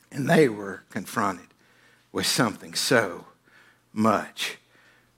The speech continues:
greater. So here's this picture of responsibility that they have as they have been encountered by Jesus. And here's this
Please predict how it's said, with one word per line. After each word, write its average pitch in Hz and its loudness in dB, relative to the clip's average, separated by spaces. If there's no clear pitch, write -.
greater. - -2
So - 0
here's 175 4
this - 2
picture 185 0
of 127 0
responsibility 139 4
that 120 -4
they 135 0
have 139 0
as 120 -4
they 143 4
have 127 0
been 123 4
encountered 113 0
by 104 -4
Jesus. - -2
And 117 -4
here's 202 2
this - -2